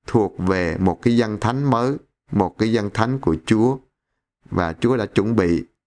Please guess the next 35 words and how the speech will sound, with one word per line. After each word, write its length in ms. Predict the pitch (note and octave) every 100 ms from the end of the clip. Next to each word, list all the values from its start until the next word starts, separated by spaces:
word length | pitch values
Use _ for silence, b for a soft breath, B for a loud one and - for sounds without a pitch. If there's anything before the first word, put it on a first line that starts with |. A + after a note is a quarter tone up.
| _ _ _ _ _
cho 200 | - A#2 A#2
chúng 180 | C3 B2+
ta 320 | A2+ G#2 G2 _ _ _ -
một 240 | G2+ E2+
cái 140 | A#2 A#2+
dân 180 | A2
thánh 220 | G#2+ C3+ D3
của 180 | F#2 F2
Chúa 320 | - B2 D#3 F3 _ -
qua 280 | - A2+ A2+
giáo 240 | A2+ C#3+
hội 320 | C3+ F2+ E2+ -
mà 140 | G2 E2+
Chúa 160 | -
Giêsu 280 | A#2+ A#2 G#2
thành 240 | F#2+ F2 D#2+
lập, 180 | D#2+ - _ _ _ _ _
là 240 | G2 F2
bắt 220 | D#2+ C3+ C#3
đầu 340 | G2 F#2 D#2 -
từ 180 | F#2 E2+
Abraham, 720 | - G#2+ - G#2+ G2 G2+ G2+ F#2 _ _ _ _ -
mười 280 | G2 F2+
hai 420 | E2+ A2 A2+ A2+ G#2 _ -
chi 180 | B2+ B2+
tộc 180 | F2 - _
của 160 | - E2
người 260 | A2+ F#2
Do 160 | F2 F#2
Thái, 320 | - F#2+ G2+ - _ _ _ _ _ _ _ _ _
để 160 | F2+ F#2+
thành 320 | A#2 F2+ E2+
dân 220 | F#2+ G#2+
Chúa 180 | G2+ A#2+ A#2+
cũ 320 | D#2 D#2+ E2